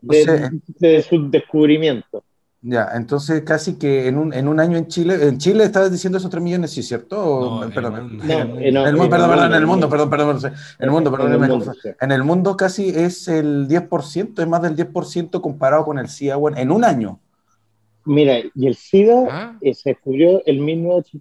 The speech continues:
Speaker 1: ochenta y uno, en mil novecientos ochenta y uno, hasta el presente, dos mil veintiuno. Son, Juanpa, qué bueno para las matemáticas. Eh, más o menos son treinta años. Sí, son treinta años.
Speaker 2: Sí, po.
Speaker 1: No más.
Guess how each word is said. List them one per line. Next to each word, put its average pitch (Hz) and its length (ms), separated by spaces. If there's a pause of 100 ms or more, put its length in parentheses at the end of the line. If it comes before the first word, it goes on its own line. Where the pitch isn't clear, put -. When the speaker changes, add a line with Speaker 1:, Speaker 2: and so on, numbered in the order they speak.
Speaker 1:
ochenta 180 60
y 180 100
uno, 147 340 (680)
en 107 140
mil 120 140
novecientos 139 300 (160)
ochenta 165 60
y 151 120
uno, 147 280 (560)
hasta 123 200
el 123 80
presente, 131 540
dos 120 140
mil 139 180
veintiuno. 131 800 (280)
Son, 156 160
Juanpa, 170 360
qué 160 100
bueno 165 240
para 156 160
las 156 100
matemáticas. 170 680 (1000)
Eh, 143 100
más 156 140
o 160 40
menos 170 140
son 160 180
treinta 190 400
años. 269 280 (400)
Sí, 180 120
son 165 180
treinta 175 340
años. 220 200
Speaker 2:
Sí, 214 60
po. 175 160
Speaker 1:
No 160 60
más. 156 180